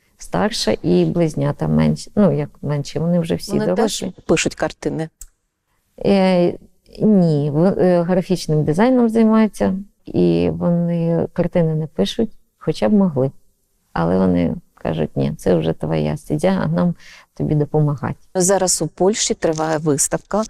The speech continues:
Speaker 2: ваших робіт, та,
Speaker 1: Так,
Speaker 2: авторська?
Speaker 1: відкрилась в Перемишлі виставка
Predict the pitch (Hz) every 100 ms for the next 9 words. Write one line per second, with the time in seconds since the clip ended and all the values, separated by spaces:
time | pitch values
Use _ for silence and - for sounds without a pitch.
0 | - - _ 175 175 165 - 156 143 151
1 | 160 185 170 156 156 - 170 170 190 -
2 | 190 196 180 165 - - 156 160 156 -
3 | 151 151 143 - _ - 190 - 175 -
4 | 143